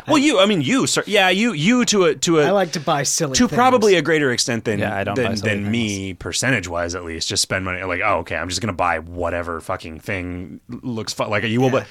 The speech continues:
Speaker 1: you will spend fifty bucks on something as a joke.
Speaker 2: Yeah.
Speaker 1: Right? Whereas I will spend a lot of money on food because I want to try this fancy thing that they only have at this fancy restaurant, right? Which you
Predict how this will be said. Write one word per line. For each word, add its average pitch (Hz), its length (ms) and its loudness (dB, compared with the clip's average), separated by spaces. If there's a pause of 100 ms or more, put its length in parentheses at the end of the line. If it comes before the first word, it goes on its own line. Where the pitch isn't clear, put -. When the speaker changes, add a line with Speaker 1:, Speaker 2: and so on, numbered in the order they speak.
Speaker 1:
you 156 140 4
will 156 80 6
spend 151 200 2
fifty 135 240 0
bucks 113 220 0
on 104 140 -2
something 92 360 -6 (200)
as 92 160 -4
a 90 80 -12
joke. - 680 -8
Speaker 2:
Yeah. 113 240 -8 (160)
Speaker 1:
Right? 101 340 0
Whereas 123 380 2
I 123 140 4
will 120 400 0
spend 127 280 -4
a 117 40 0
lot 104 100 0
of 98 60 -4
money 92 160 -6
on 85 120 -12
food - 680 -14 (140)
because 101 240 -4
I 95 60 -2
want 90 360 -6
to 90 140 -8
try 87 500 -6 (260)
this 95 220 -4
fancy 92 400 -6
thing 107 200 -4
that 92 100 -6
they 90 120 -6
only 85 220 -8
have 85 180 -6
at 80 100 -8
this 82 120 -8
fancy 78 300 -10
restaurant, - 480 -6
right? 101 120 -12
Which 110 200 -10 (280)
you 156 380 -4